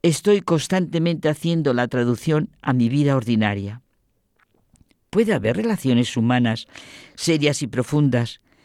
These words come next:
ricas y que generen vida sin la vivencia del amor agradecido a Dios? ¿Qué suscita en nuestra vida el agradecimiento?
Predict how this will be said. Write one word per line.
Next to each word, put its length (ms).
ricas 760
y 100
que 120
generen 460
vida 400
sin 280
la 100
vivencia 540
del 180
amor 320
agradecido 600
a 40
Dios? 440
¿Qué 140
suscita 540
en 120
nuestra 300
vida 200
el 60
agradecimiento? 1000